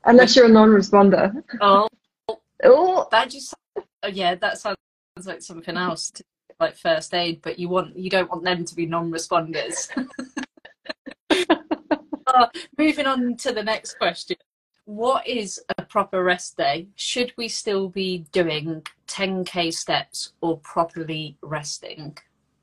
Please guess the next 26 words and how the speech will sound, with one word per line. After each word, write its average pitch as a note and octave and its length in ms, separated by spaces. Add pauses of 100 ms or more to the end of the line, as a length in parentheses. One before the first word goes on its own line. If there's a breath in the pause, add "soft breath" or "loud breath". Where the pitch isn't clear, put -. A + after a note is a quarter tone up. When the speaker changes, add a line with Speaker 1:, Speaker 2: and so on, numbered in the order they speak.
(340)
Speaker 1:
That's - 220
such G3 220
a F#3 60 (640)
good F#3 120
question, F#3+ 460
and F#3 160
I F#3 80
can F#3+ 280
understand F3+ 840 (340)
where F3 720 (580)
any F#3 640
sort F#3 280
of E3 120
confusion F3+ 720
has A#3 140
come A#3 220
from A#3+ 300
with A#3+ 160
that. D4 240 (500 loud breath)
You G#3 140
would G3 100
associate F#3+ 440
a E3 100
rest F3 320
day E3+ 260
with, F3 460